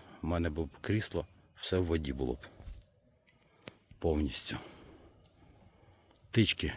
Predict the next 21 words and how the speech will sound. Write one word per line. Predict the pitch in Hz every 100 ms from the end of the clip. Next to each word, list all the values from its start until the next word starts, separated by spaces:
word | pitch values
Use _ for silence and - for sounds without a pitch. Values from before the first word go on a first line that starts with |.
| - - - - - - - - -
підняті | 82 71 95 98 85
на | 78
другий | 71 87 87
поверх. | - 78 67 - - - - - - - - - - -
Це | - -
просто | 117 -
жесть. | 101 73 - - - - - - - - - - - - - - - - -
А | 87
щоб | - 87
ви | 85
розуміли, | 87 85 85 85 85
дивіться. | 87 95 90 - - - - - - - - - - - - - - - - - - - - - - - - -
Воду | 78 90 92 80
дають | 78 80 76 80
і | 90
дають. | 85 101 92 85 - - - - - - - - - - - - - - - -
Я | 85
тільки | 78 101 -
що | -
повитирав | - 98 87 - 90 82 -
палатки, | - - 87 - -